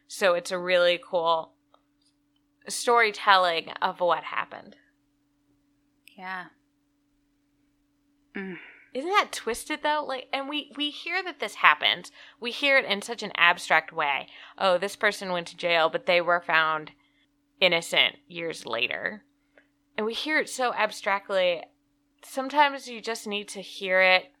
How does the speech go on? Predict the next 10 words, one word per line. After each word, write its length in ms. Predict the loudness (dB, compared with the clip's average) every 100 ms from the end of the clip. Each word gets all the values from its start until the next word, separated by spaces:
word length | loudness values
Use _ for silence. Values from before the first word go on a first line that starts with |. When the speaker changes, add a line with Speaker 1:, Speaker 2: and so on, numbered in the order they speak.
| _ _ -14
Speaker 1:
in 120 | -4
those 200 | -4 -4
specifics. 840 | -6 -12 -10 -8 -6 -6 -8 -16 -20 _ _ _ _ _ _ _ 0
Speaker 2:
Yeah, 260 | 6 8
hear 260 | 8 6 8
it 100 | 6
from 260 | 4 2 2
the 80 | 0
first 400 | 4 4 2 0
person 760 | 2 2 2 -4 -4 -6 -10